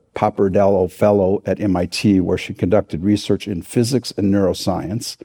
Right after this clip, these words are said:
She has a P H D in physics from Harvard,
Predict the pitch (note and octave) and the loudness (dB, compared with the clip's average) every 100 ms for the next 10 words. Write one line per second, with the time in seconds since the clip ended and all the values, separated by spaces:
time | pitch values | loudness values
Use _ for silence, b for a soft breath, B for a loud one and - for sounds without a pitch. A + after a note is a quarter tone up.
0 | B B B B B - A#2 F#2 G2 - | B B B B B -2 0 0 -2 -2
1 | C3+ C3+ B2+ - A2+ G#2 F2+ - G2+ G2 | 0 2 0 -2 0 0 -2 -2 -2 -2
2 | F#2+ - F2+ - G2+ F2+ F2 F#2 | -4 -6 -8 0 2 2 0 -4